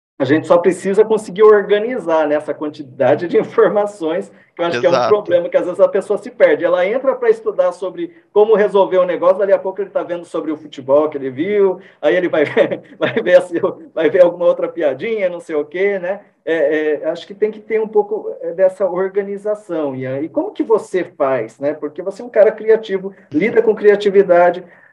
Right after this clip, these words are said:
Speaker 1: você tá desenvolvendo a sua carreira de uma mo-, um modo muito bacana, que a gente vai falar ainda.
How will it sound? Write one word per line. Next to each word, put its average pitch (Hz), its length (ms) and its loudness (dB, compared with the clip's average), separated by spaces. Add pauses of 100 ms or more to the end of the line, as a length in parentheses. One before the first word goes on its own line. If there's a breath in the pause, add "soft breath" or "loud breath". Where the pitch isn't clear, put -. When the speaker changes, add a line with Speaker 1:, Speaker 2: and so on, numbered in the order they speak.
(180 soft breath)
Speaker 1:
você 160 240 0
tá 170 160 2
desenvolvendo 170 540 0
a 214 40 2
sua 220 160 0
carreira 170 480 -2
de 160 60 -10
uma 156 100 -6
mo-, 156 240 -6
um 143 40 -8
modo 151 260 -2
muito 190 320 -6
bacana, 170 380 -2
que 147 100 -2
a - 20 2
gente 143 160 -10
vai 143 120 2
falar 135 240 -2
ainda. 160 340 -8